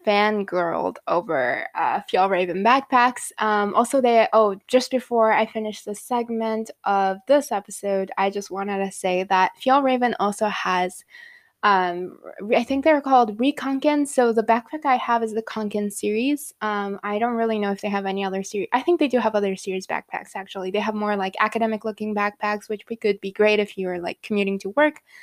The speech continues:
um, or something like that. But, so in the Konken series, they have the Rekonkens, which are, I think, recycled plastic bottles. Um, and I think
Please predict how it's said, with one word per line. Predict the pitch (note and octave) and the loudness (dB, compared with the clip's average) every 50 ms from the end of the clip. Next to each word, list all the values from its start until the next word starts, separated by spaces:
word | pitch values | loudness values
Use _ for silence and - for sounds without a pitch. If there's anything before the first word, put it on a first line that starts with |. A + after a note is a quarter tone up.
| - - - - _ _ _ _ _ | -20 -20 -20 -20 _ _ _ _ _
um, | - G#3 G3 F#3+ F#3 F#3 F#3 | 2 4 4 4 4 2 0
or | F#3 | -2
something | F#3+ - G3+ F#3+ F#3+ F#3 | -4 -4 -4 -4 -4 -4
like | F#3 F#3+ - | -4 -2 2
that. | A#3 A3+ A3 G#3+ - - _ - | 4 4 4 4 0 -4 _ 2
But, | C4 B3+ G#3+ G#3 G#3 - _ _ _ _ _ _ _ _ _ - | 4 4 4 2 -2 -8 _ _ _ _ _ _ _ _ _ -8
so | - - A#3+ G#3+ G#3 G3+ G3+ G3+ - | 2 4 6 6 6 4 2 0 -2
in | - A3+ A3+ A3+ | -4 -2 2 2
the | A3 G#3+ G#3+ G#3+ G#3+ G#3+ | 2 2 2 0 -2 -2
Konken | - - C#4+ C#4 C#4 D4+ C#4 A#3+ | -4 -6 -4 -2 0 0 -2 0
series, | - B3 A3 G#3 G3+ G#3 | -2 -2 -2 -2 -2 -2
they | G#3+ | -4
have | G#3 G#3 G3+ | -4 -2 -2
the | G3+ | -2
Rekonkens, | G3 G3+ A#3+ C4+ C4+ - - A3+ A3 G#3+ G3+ G#3 G#3 G#3 G#3 G#3 G3+ - G3+ | 0 0 0 -2 -2 -2 -4 -2 -2 -2 -2 -2 -2 -2 -2 -2 -4 -2 -2
which | G#3 G#3 G#3 A3 | -2 -2 0 0
are, | G#3 G3+ G3 G3 G3 G3 G3 - | -2 0 0 -2 -2 -2 -4 -4
I | - F#3+ | -6 -10
think, | - - A3 G#3 G#3 - | -6 -4 -4 -4 -4 -4
recycled | G#3+ A3 G#3+ - C4 C4 C4 - C#4 C#4 C4+ C4 - _ _ | -4 -6 -2 0 -2 -2 0 -2 -2 -2 -2 -2 -6 _ _
plastic | - - A3 G#3 G3 - - A3 _ _ - | -6 -4 -4 -4 -4 -6 -12 -14 _ _ -6
bottles. | G3 F#3+ G3 F#3+ F#3+ G3+ A#3 C4+ D#4 D4+ - - - - - | -4 -2 -2 -2 0 0 0 0 0 -2 -6 -18 -16 -8 -4
Um, | G#3+ G#3 G3+ G3+ G3+ G3+ G3 - | -2 -2 0 0 -2 -4 -4 -4
and | G3+ G3+ G3+ G3+ | -4 -4 -2 -4
I | G3 | -4
think | G3 A3+ A3 A3 | -4 -4 -4 -4